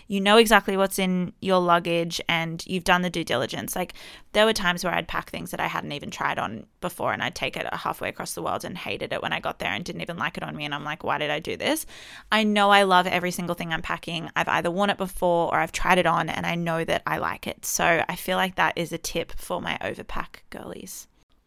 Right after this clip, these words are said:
Okay, this one's a little out of left field, which I kinda like. I've got, "I saw a TikTok where you said that your mum was Miss Australia. I'd love to know how that made you perceive beauty,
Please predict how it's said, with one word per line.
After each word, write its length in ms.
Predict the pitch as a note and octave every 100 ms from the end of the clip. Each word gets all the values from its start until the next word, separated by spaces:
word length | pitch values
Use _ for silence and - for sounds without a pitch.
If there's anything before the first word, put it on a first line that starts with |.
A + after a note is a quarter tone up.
| _ _ _ -
Okay, 280 | A3+ G3+ F3
this 220 | A3+ A3
one's 180 | D#4+ F#4+
a 40 |
little 220 | G4+ E4+
out 120 | D4+
of 80 | C4+
left 180 | C4 A#3
field, 300 | - A3 F3+
which 140 | F#3
I 60 | G3+
kinda 280 | G3+ D4 F#4
like. 360 | E4+ G3 - -
I've 220 | G3+ G3
got, 300 | G#3+ G3 - - - - - - - - -
"I 120 | C#4
saw 260 | - D4
a 100 | D#4
TikTok 640 | F#4+ - A#3+ - A#3 G#3+ G#3
where 140 | G#3
you 180 | G3 G3+
said 280 | - G3+ F#3+
that 100 | F#3+
your 140 | G3
mum 300 | F#3+ F#3+ F3+
was 200 | G3 G3
Miss 160 | F3+ -
Australia. 560 | F#3 - E3+ - - -
I'd 220 | G3 F#3+
love 180 | G3 G#3+
to 140 | -
know 380 | G#3+ F#3+ F3+ F3+
how 480 | - - - F3+ F#3
that 340 | F#3 F3+ F3
made 360 | - F#3 F3+ -
you 100 | F#3
perceive 600 | F3+ F3+ - F3+ F3 -
beauty, 500 | F#3 G#3+ A3 G#3+ G#3+